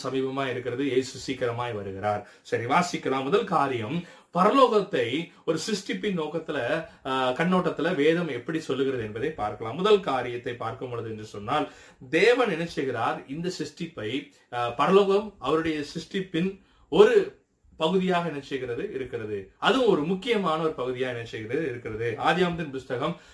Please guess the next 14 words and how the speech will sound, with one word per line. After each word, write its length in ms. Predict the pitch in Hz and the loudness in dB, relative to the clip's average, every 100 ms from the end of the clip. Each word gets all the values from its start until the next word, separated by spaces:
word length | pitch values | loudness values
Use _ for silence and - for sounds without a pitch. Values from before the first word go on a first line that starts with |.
| - | -10
ஒன்றாவது 400 | 123 156 196 185 | -4 2 4 4
அதிகாரம் 500 | 143 135 123 117 160 | 2 -2 -2 -2 -4
ஒன்றாவது 460 | 123 143 160 160 139 | -6 -4 -2 0 -2
வசனத்திலையும், 680 | 110 123 110 110 113 160 180 - - _ | -6 -10 -10 -8 -4 -4 -4 -14 -20 _
ஐ-, 260 | - 135 131 | -4 0 2
ஆதியாகமத்தின் 760 | 123 117 156 185 175 165 147 | 0 2 2 4 2 0 -4
புஸ்தகம் 400 | 135 - 143 151 | -6 -4 -4 -2
இரண்டாவது 380 | 131 165 196 190 | -4 0 0 0
அதிகாரம் 580 | 160 143 139 151 - 117 | -4 -4 -2 -2 -4 -4
நாலாவது 500 | 131 160 170 143 131 | 0 4 4 2 -2
வசனத்திலே 400 | 131 127 139 135 | -8 -4 -4 -4
பார்ப்போம் 360 | 120 123 135 | -8 -8 -8
என்று 160 | 117 110 | -8 -12
சொன்னால், 460 | - 104 151 170 | -12 -4 -2 -4